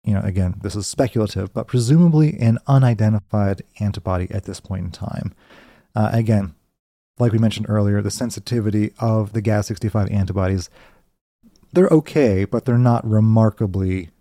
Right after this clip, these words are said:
uh, sensitive. So it is important to always, even if it's negative, have a high clinical suspicion based off of the clinical presentation. So let's talk a little bit about treatments.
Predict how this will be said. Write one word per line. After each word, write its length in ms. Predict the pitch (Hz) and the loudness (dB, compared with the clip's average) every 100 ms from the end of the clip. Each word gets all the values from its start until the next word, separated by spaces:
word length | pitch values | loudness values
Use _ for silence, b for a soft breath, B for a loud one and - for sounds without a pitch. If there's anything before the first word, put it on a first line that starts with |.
| _ | _
uh, 160 | 98 90 | -6 -6
sensitive. 560 | - 101 90 95 - - _ _ _ | -2 -2 -2 -4 -8 -12 _ _ _
So 240 | - 120 | 0 2
it 80 | 120 | 4
is 140 | 123 | 4
important 420 | 113 110 120 107 107 | 2 0 0 0 -2
to 80 | |
always, 420 | 107 110 101 95 - | -2 0 2 0 0
even 220 | 117 113 | 0 2
if 140 | 104 | 0
it's 120 | - | -2
negative, 640 | 123 147 160 101 95 95 _ _ _ _ _ _ _ _ | 2 4 4 2 -2 -4 _ _ _ _ _ _ _ _
have 220 | - 139 127 | -2 2 2
a 40 | |
high 300 | 117 123 113 117 _ | 2 0 0 -4 _
clinical 480 | - - 151 135 104 | -6 2 2 4 0
suspicion 640 | - 98 - 101 - 98 101 - | -2 -6 -6 -6 -6 -8 -6 0
based 320 | 107 101 - | 0 0 -2
off 140 | 95 | -6
of 80 | 87 | -6
the 160 | 92 87 | -8 -10
clinical 520 | - - 131 113 98 90 | -10 0 2 2 0 -6
presentation. 920 | - 101 92 90 95 92 - - - - _ _ - | -4 -4 -2 -4 -4 -4 -4 -4 -6 -10 _ _ -4
So 140 | - | 4
let's 220 | 147 185 - | 6 4 2
talk 260 | 165 156 | -2 0
a 20 | |
little 240 | 120 110 113 | 2 2 2
bit 160 | 113 - | 0 0
about 440 | 113 107 104 - | 0 2 0 -4
treatments. 720 | - 123 107 95 92 - - | -4 0 0 -2 -6 -10 -14